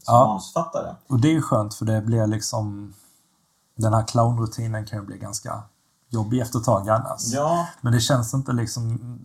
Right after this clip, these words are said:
Speaker 1: is-, istället så känns det som Manny blir en väldigt så här, en väldigt, alltså,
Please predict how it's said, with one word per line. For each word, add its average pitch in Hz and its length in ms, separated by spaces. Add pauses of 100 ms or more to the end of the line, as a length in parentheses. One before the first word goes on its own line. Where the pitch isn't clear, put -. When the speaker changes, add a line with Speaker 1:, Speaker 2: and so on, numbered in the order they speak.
(220)
Speaker 1:
is-, 123 300
istället 117 380
så 117 80
känns 110 260
det 104 60
som 107 180
Manny 104 300
blir 107 200 (160)
en 110 100
väldigt 101 280
så 101 100
här, 98 240 (1080)
en 110 100
väldigt, 107 480 (840)
alltså, 107 380